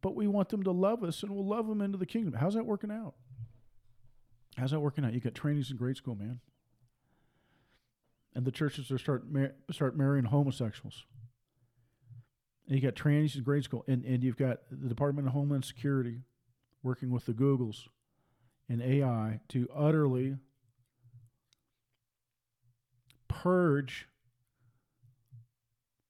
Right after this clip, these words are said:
the public sphere of the Holy Scriptures, except as the Jews approve of them. What's,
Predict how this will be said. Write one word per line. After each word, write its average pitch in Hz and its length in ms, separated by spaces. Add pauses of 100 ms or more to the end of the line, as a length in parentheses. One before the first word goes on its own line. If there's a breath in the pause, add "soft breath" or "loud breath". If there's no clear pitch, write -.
(1000)
the 123 60
public 160 420
sphere 135 560 (1120)
of 123 120
the 117 80
Holy 127 300
Scriptures, - 720 (360)
except - 400
as 107 120
the 110 120
Jews 107 320
approve 104 340
of 90 100
them. 87 140 (2750)
What's, - 220